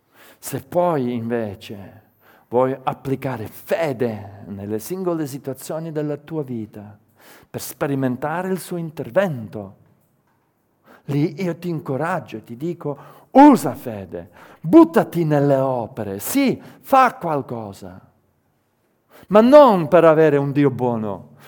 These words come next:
un Dio contento di te, ma per vedere risultati tu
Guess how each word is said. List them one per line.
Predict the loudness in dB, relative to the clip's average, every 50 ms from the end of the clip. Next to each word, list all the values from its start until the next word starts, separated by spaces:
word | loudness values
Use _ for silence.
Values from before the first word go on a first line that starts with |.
| -20 -12 -8
un | -4 0
Dio | 2 2 2 2
contento | 0 -4 -4 -2 0 0 -2 -2 -2 -6 -8
di | -8 -8 -8 -6
te, | -4 -4 -4 -4 -6 -10 -16 -20 _ _ _ _ _ _ _ _ _ _ _ _ _ _ _ _ _ _ _
ma | -8 -8 -8
per | -6 -6 -6 -6
vedere | -4 -4 -2 0 0 0 -2 -4
risultati | -6 -6 -6 -8 -8 -8 -6 -6 -6 -6 -8 -10 -8
tu | -6 -6 -6 -6 -8 -14 -20